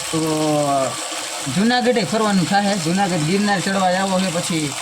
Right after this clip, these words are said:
સાસણગીર આખું રખડવું, એટલે એવું બધું તો કન્ટિન્યુ રહે જ આપણી આગળ. તો તમે વીડિયો જોતા રહેજો, તમને બધી ખબર પડી જાય આપણે ક્યાં ક્યાં જવાના ને હું શું કરવાના ને, તો બધા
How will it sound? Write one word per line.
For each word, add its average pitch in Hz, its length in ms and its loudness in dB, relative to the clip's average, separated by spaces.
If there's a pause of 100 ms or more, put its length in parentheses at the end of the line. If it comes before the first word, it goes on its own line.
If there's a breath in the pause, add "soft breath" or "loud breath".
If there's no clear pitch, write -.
(360)
સાસણગીર 196 540 0
આખું 190 300 0
રખડવું, 185 340 -2
એટલે 170 180 0
એવું 196 160 0
બધું 214 220 0
તો 214 60 -2
કન્ટિન્યુ 214 540 -2
રહે 214 180 0
જ 185 60 0
આપણી 175 240 0
આગળ. 214 260 -2 (880)
તો 208 140 -2
તમે 214 200 -2
વીડિયો 247 240 0
જોતા 233 240 -2
રહેજો, 202 200 -2
તમને 190 200 -4
બધી 208 220 0
ખબર 196 200 -2
પડી 180 140 -2
જાય 175 160 -2
આપણે 151 180 -4
ક્યાં 196 200 -4
ક્યાં 190 160 -2
જવાના 196 300 -2
ને 165 60 -6
હું 196 180 -6
શું 175 100 -4
કરવાના 202 300 -2
ને, 180 80 -6
તો 165 100 -6
બધા 143 200 -4